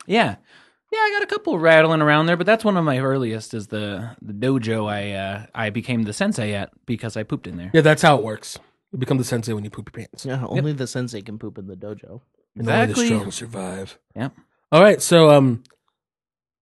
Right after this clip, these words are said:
Speaker 2: let's talk about what happened this week in wrestling.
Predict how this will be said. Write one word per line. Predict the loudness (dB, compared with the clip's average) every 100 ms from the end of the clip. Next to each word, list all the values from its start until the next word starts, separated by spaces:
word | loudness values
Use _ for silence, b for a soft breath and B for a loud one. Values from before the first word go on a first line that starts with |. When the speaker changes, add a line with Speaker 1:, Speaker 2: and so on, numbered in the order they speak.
| _ _
Speaker 2:
let's | -4 2
talk | 4 4
about | 4 8 8 6
what | 2 2
happened | 2 2 4 4
this | 4 2
week | 0 0 -2
in | -2
wrestling. | -2 -2 -8 -10 -14